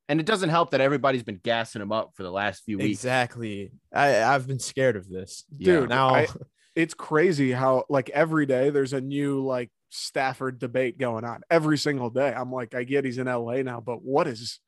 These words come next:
Speaker 3: like, what is happening?" When's the last
Speaker 1: Yeah.
Speaker 3: time there was, like, a Patrick Mahomes thing?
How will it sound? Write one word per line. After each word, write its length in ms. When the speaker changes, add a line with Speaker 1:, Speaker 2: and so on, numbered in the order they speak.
Speaker 3:
like, 140
what 220
is 120
happening?" 540
When's 180
the 60
last 220
Speaker 1:
Yeah. 60
Speaker 3:
time 200
there 120
was, 140
like, 140
a 60
Patrick 520
Mahomes 580
thing? 320